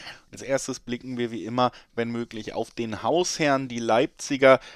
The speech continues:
haben im Gegensatz zu vielen anderen Bundesliga-Vereinen im Pokal die Pflichtaufgabe erfüllt bekommen. Es gab einen zwei zu null Sieg gegen Hansa Rostock und auch in der Liga konnte man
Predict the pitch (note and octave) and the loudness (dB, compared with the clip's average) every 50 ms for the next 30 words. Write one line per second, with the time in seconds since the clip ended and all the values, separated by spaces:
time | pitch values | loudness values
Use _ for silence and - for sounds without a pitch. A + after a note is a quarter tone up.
0 | - _ _ - - A#2+ B2+ C#3 D#3+ D#3 D3 C3+ C3 B2+ B2+ C#3 C#3 D#3 D3 C3+ | -20 _ _ 2 4 6 6 6 4 0 -8 -8 -8 -4 -4 -4 -2 -2 0 0
1 | C#3+ C#3 - - - C#3 - - E3 D#3+ D#3+ D3 C3+ D3+ E3+ D#3+ D3 C#3 C3 C#3 | 0 0 -2 -6 -12 -12 -12 -8 -6 -4 -2 -2 0 2 2 2 2 2 0 -2
2 | C#3+ C#3 C3 C#3 C#3 C3 C3+ B2+ - C#3+ A2 A#2 B2+ C3 C3+ C3 C3 C3 - - | -2 -2 -2 -2 0 2 2 4 4 4 4 4 2 0 -2 -4 -6 -4 -2 -2
3 | C3+ B2+ - C3+ C3 C3 C3+ C3+ B2+ - - - C3+ - - B2 B2 B2 - - | -2 2 4 6 6 6 6 2 -4 -8 -6 -6 -6 -4 -4 -4 -4 -4 0 4
4 | C3 B2+ B2+ B2+ C3 G2 A2+ A#2 - - D#3 E3+ F#3 _ - D3 - - - C3+ | 6 6 6 6 4 2 0 -2 -2 -4 -4 -4 -4 _ -10 -10 0 4 4 4
5 | C#3 C3+ - - - - - _ - - - B2 A2+ A#2+ - - B2 C3 B2+ B2 | 4 2 -4 -14 -20 -20 -20 _ -18 -4 2 4 4 4 2 0 -4 -4 -2 -2
6 | B2 B2 A#2 - - - - _ _ - - A#2 A#2 B2 B2 - - - B2+ B2+ | -2 -4 -6 -8 -16 -20 -20 _ _ -6 0 2 2 2 2 0 -6 -8 -6 -4
7 | C3 C3 B2+ A#2+ B2 A#2 _ _ - B2+ B2 B2 C3 A#2+ A2 B2+ C3 D3 C#3 C3+ | -4 -6 -6 -8 -10 -12 _ _ -8 -8 -6 -6 -6 -4 -2 -2 -2 0 4 4
8 | C3 B2 A#2+ G#2+ - A2+ B2+ D#3 - - - - C#3+ C#3 C#3 - - A#2+ B2 B2 | 6 6 4 4 4 4 4 4 4 2 0 2 2 4 2 2 0 -6 -6 -6
9 | - - A#2 B2+ C3 C#3 - - - - B2+ C3 D3 D3+ C#3+ C3 B2+ B2 A#2 B2 | -8 -2 0 2 2 2 0 -4 -10 -10 -8 -8 -4 0 2 2 2 2 0 -4
10 | C#3 D#3+ D#3+ D3+ C3+ C3 - - - C3+ C#3+ C3+ - C3+ B2+ A#2+ B2 B2 | -8 -2 2 2 2 2 2 -2 -4 -4 -4 -6 -6 -2 0 0 0 0